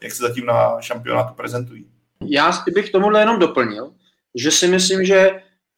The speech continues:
Speaker 2: oni jako spíš neměli důvěru lidí než trenérů a spoluhráčů.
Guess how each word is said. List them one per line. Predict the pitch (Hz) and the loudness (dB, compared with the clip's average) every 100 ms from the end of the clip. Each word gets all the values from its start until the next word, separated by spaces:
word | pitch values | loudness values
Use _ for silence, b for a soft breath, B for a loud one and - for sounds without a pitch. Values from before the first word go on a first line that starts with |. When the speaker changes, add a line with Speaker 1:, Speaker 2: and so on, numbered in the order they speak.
| - | -2
Speaker 2:
oni | 165 185 | 2 4
jako | 185 190 | 4 2
spíš | 190 - 196 190 | -2 -2 -2 0
neměli | 165 175 190 190 | 2 4 6 4
důvěru | 156 160 151 156 160 190 | 4 2 4 6 6 6
lidí | 147 120 113 127 170 _ _ _ _ | 4 0 -12 -18 -20 _ _ _ _
než | 131 151 - | -2 -2 -2
trenérů | 160 160 170 170 180 175 | 0 2 4 4 2 2
a | 170 | 0
spoluhráčů. | - 165 165 113 101 - | 0 2 2 2 -4 -10